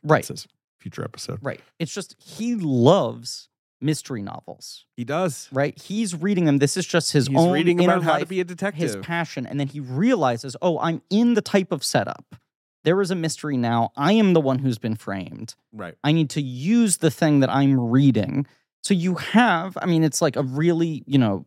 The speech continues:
Speaker 1: uh, uh, without having to do intertitles, you're able to cut into the book with its sort of numbered list of how to crack a case. And you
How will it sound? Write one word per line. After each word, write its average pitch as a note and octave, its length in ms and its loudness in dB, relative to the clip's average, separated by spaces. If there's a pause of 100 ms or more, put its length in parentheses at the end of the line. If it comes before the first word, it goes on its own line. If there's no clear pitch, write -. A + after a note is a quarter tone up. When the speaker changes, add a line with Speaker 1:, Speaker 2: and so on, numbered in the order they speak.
(100)
Speaker 1:
uh, A2 300 0 (100)
uh, G#2 380 -2 (680)
without D3+ 460 0
having D3+ 260 -4
to C3 80 -12
do A#2+ 120 -4 (100)
intertitles, G#2+ 680 -4
you're D3 140 -6
able E3+ 200 -2
to - 80 -8
cut F#3+ 280 2
into G#3+ 200 -2
the D3 100 -2
book G#2+ 520 -6 (400)
with C#3+ 180 2
its D3+ 200 -4
sort B2+ 220 -6
of A2 140 -8
numbered C3 600 2
list A2 500 0
of G#2 160 -4
how B2+ 200 0
to A#2+ 160 -8
crack B2 380 -4
a A#2 100 -2
case. - 600 -12 (680)
And D3+ 120 4
you D3+ 140 0